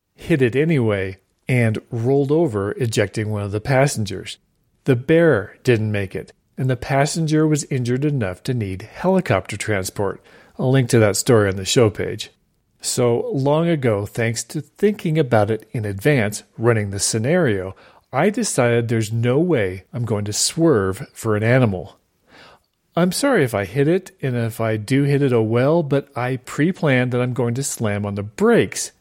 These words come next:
and keep the car going straight and hope for the best. And that actually happened. That ties into E M S again because I was rolling on an ambulance call for someone having a stroke. While I was on my way to that house,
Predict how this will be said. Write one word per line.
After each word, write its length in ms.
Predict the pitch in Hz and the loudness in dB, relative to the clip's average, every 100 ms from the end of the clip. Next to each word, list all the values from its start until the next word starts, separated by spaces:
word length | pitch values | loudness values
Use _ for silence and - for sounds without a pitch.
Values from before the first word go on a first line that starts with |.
| _ | _
and 160 | 180 165 | -2 -2
keep 260 | - 113 | -2 -4
the 120 | - 165 | -2 -4
car 300 | - 107 107 | 0 0 0
going 300 | 107 98 104 | -2 -4 -6
straight 420 | - 127 120 131 | -2 2 4 4
and 220 | 139 139 | 0 -4
hope 260 | - 135 117 | -4 -4 -4
for 120 | - | -2
the 100 | 107 | -2
best. 480 | 107 160 95 107 - _ _ _ _ | 2 2 2 -4 -12 _ _ _ _
And 140 | - 123 | -2 2
that 140 | 107 | 2
actually 400 | 101 95 - 98 | 0 -4 -6 -8
happened. 540 | 92 135 139 - 90 - _ _ - - _ | 0 2 2 0 -8 -12 _ _ -20 -20 _
That 220 | 170 165 | 0 0
ties 300 | - 147 143 | 0 0 2
into 240 | 135 123 120 | 0 -2 -4
E 220 | - 135 | -2 0
M 100 | 127 | 2
S 220 | 120 110 | 0 0
again 420 | 113 123 190 190 | -4 -2 0 2
because 480 | 175 170 165 160 147 - | 0 -2 0 0 0 -2
I 160 | 156 | 0
was 180 | 202 190 | 0 0
rolling 380 | 123 107 110 113 | 0 0 0 -4
on 120 | 104 | -6
an 140 | 104 123 | -4 -2
ambulance 480 | 175 160 107 101 | 0 0 -2 -4
call 240 | - 110 104 | -6 -4 -4
for 160 | - 147 | -4 -4
someone 400 | - 113 110 113 | 0 2 0 -4
having 360 | 101 92 92 | -6 -8 -10
a 80 | 95 | -6
stroke. 720 | - - - 175 117 - - _ _ _ _ _ _ - | -4 -4 -2 0 0 -4 -20 _ _ _ _ _ _ -4
While 200 | 139 123 | 0 2
I 120 | 117 | 2
was 180 | 113 117 | 2 0
on 160 | 113 | 0
my 160 | 113 110 | 0 -2
way 280 | 110 143 165 | 0 0 0
to 80 | |
that 220 | 156 156 147 | 0 0 0
house, 460 | 147 143 143 - | 0 0 0 -4